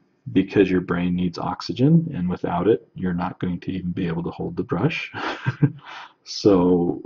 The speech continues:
uh, focusing on your breathing, focusing on slow and steady and deep, um, I think just kinda calms the body down in general,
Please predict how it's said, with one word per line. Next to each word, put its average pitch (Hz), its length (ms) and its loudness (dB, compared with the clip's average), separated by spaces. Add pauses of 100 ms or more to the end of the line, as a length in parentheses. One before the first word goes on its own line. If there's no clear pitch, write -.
uh, 92 160 -4
focusing 101 600 2
on 90 100 0
your 85 120 -2
breathing, 98 500 4
focusing 92 560 -6
on 87 280 -4 (760)
slow 98 580 6
and 90 160 -4
steady 95 420 4
and 85 160 0
deep, 98 380 2 (380)
um, - 480 -10 (880)
I 101 100 -2
think 90 240 -2
just - 220 -10
kinda 92 200 -6
calms 85 380 -4
the - 60 -8
body - 300 -6
down 50 260 -8
in - 100 -8
general, 160 460 -10